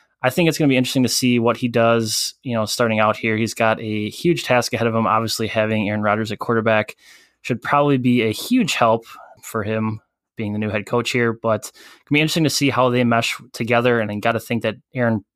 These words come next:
probably had some sort of input, um, and maybe even signed off on this because, you know,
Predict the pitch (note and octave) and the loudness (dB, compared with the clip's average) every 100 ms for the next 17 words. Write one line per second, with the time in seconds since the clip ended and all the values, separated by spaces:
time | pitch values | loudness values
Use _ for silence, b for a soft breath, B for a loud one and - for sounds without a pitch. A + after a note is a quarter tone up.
0 | _ - A2+ A2 G#2+ G#2 - C#3+ C3+ C3 | _ -2 0 2 0 -2 0 0 0 2
1 | B2 A2 A2+ A2 - A#2 - - b b | 2 0 -2 -4 0 -2 -2 -12 b b
2 | b b B2 A2+ G#2+ G#2 G#2 A#2 A#2+ A2+ | b b -2 0 0 0 -2 0 0 0
3 | A2+ G#2+ - A2 G#2+ G#2+ A2 G#2+ G2+ G#2 | 0 -2 -2 2 2 2 0 -2 -4 -8
4 | - G2+ G2+ - - _ - G#2 G2 | -6 -6 -6 -8 -10 _ -12 -8 -8